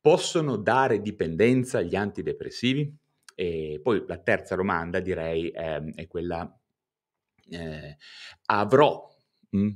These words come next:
problemi una volta che dovrò sospendere gli antidepressivi? Eh. Bene, in questo video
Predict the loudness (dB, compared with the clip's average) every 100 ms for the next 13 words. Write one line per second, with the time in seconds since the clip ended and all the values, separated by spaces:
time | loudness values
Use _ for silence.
0 | -4 -2 2 6 6 4 0 -6 -8 -2
1 | 0 0 -2 -8 -2 2 2 2 -4 0
2 | 2 2 0 -12 -12 -2 4 4 4 -6
3 | -10 -6 -4 -4 -8 -14 -14 -18 -18 -20
4 | _ _ -14 -14 -14 -20 -20 -20 -20 -8
5 | -4 -2 -2 2 2 4 4 4